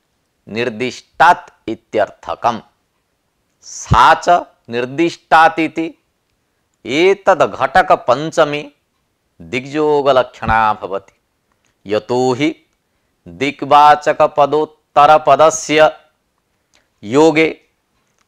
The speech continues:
अन्यारादिर्तरेतर्दिक् शब्दांचूतरपदादाशियुक्ते इति सूत्रेण पञ्चमी विधीयते। तस्मात् इत्यत्र तत्शब्दार्थः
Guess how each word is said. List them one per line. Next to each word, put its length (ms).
अन्यारादिर्तरेतर्दिक् 1900
शब्दांचूतरपदादाशियुक्ते 2750
इति 240
सूत्रेण 760
पञ्चमी 680
विधीयते। 1040
तस्मात् 760
इत्यत्र 680
तत्शब्दार्थः 1200